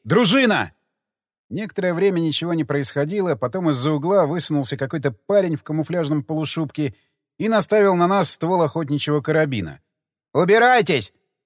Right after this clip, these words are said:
Дружина, пропустите нас!» Сзади так и накатывал обжигающий волнами холод, и, казалось, уже слышался хруст снега под ногами порождений стужи.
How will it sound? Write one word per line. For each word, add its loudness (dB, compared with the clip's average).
Дружина, 4
пропустите 2
нас!» 2
Сзади 0
так 2
и 0
накатывал 2
обжигающий -4
волнами 0
холод, -2
и, -10
казалось, 6
уже 6
слышался -2
хруст -2
снега 0
под -6
ногами 0
порождений -2
стужи. -8